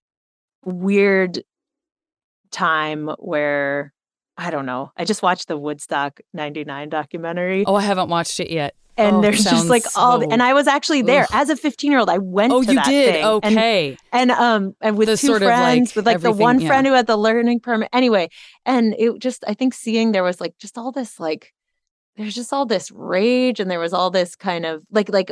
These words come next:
Speaker 1: um, bridled, but under the surface. I don't know. Maybe that's all still there. But I don't know. There was just a weird, um, nineties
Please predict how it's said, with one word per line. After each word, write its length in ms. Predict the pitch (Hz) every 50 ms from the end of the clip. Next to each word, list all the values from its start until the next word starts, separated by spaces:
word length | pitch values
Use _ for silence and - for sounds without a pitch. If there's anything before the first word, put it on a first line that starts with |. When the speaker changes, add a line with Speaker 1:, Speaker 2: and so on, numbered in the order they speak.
| - - -
Speaker 1:
um, 240 | - 190 180 160 147
bridled, 640 | - - 180 180 175 180 196 202 208 202 190 180
but 160 | 175 175 - -
under 220 | 175 175 175 170
the 100 | 170 175
surface. 640 | 170 - - 165 165 170 - 165 170 - - - - -
I 80 | 185 175
don't 140 | 139 143
know. 100 | - 135
Maybe 240 | 156 160 175 175 190
that's 180 | 170 160 151 -
all 140 | 147 143 143
still 240 | - - 151 151
there. 160 | 147 - - -
But 160 | - 247 -
I 120 | - 330
don't 120 | 320 294 240
know. 100 | 185 170
There 140 | 226 294
was 100 | 330 311
just 200 | - 392 381 -
a 100 | 415 359
weird, 560 | 285 220 208 220 226 226 226 220 214 214 202 208
um, 540 | - 185 180 165 156 151 151 - 160 175 - _ _ _ _ _ _ _ _ _ _ _ _ _ _ _ _ _ _ _ _ -
nineties 840 | - 170 175 175 180 180 185 190 190 190 180 180 175 170 160 -